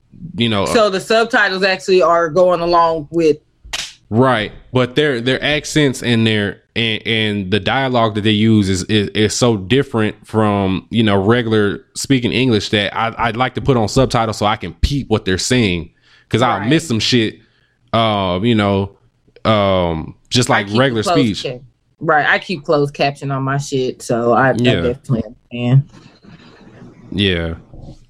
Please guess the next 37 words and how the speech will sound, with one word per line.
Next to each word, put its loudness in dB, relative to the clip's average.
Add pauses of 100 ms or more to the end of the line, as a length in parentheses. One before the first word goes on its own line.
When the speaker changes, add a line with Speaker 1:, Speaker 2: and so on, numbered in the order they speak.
Speaker 1:
um, -2 (1300)
but 0
yeah, 2
that 2
shit, 0
that 2
shit, -2 (480)
I -2
hate -2
that -6
shit. -4
But -2 (180)
I'm, 2
I'm 2
about 2
to -8
see. 2
I'm, 0
I'm 0
gonna 2
let 2
y'all 4
know 4
if 0
the, 2
if -4
the, 2 (180)
uh, 2
if -14
the 0
dubs 0
or 2
whatever 2
is, -4
is -4
trash. 0 (380)
So 0